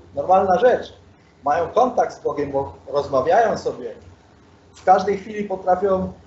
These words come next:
zadzwonić. Mają taki telefon na biurku. Pamiętacie, w Polsce był taki czerwony telefon na niektórych biurkach, że nie miał tego cyferblatu w ogóle do wybierania, tylko jak się podnosiło, to już był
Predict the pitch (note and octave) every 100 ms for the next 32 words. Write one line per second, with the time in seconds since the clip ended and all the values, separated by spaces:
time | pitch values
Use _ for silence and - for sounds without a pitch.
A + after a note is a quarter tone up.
0 | D#3 D#3 C#3+ C#3+ G3+ G#3+ C#3 - - C#3+
1 | D3+ D3+ C#3+ - - D#3+ F#3 F#3 C#3+ C#3
2 | C3+ D#3 - D3+ D3+ F3 F3+ E3+ - F3+
3 | F3+ F#3 B3 E3 - - - B2+ D#3 F#3
4 | F3 D3+ F#3+ G#3 G3 G3 G3 G3 F#3 F#3
5 | G3+ - F#3 - - - - - - -
6 | - E3 F#3 F#3 E3+ F3+ E3 E3 D3+ -
7 | - G3 F#3 E3+ D3+ E3 - G3 F#3+ F#3
8 | G#3+ A#3+ - - - _ _ D#3+ E3+ F#3
9 | F3 E3+ G#3 G#3 - F3+ - F#3 F3+ E3
10 | D#3 - G3+ G3+ F3 D#3+ D3+ D#3+